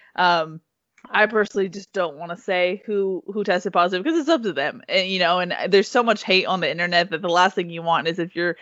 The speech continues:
you're <laughs> covid positive and dealing with that sickness, now you have to deal with internet hate 'cause you canceled the game or something like that. It's just not worth it, and so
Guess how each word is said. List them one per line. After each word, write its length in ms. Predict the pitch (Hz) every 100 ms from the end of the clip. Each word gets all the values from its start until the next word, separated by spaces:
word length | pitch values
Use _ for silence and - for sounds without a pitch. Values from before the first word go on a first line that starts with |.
| - -
you're 220 | 175 180
<laughs> 0 |
covid 440 | 175 - 220 214 -
positive 520 | 214 185 208 196 170
and 160 | 175 185
dealing 400 | 185 180 185 170
with 200 | 170 170
that 320 | 160 147 _
sickness, 480 | 196 180 180 165 170 - -
now 100 | 165
you 80 | 180
have 100 | 180
to 60 | 180
deal 160 | 180
with 80 | 175
internet 340 | 170 175 160
hate 160 | 185 165
'cause 160 | 180 180
you 180 | 170
canceled 360 | 170 175 175 160
the 60 | 165
game 260 | 160 160
or 40 | 170
something 180 | 160
like 100 | -
that. 160 | - 160
It's 80 | 220
just 140 | 247
not 140 | 214 139
worth 220 | 156 160
it, 140 | 156
and 180 | 160 175
so 240 | 147 123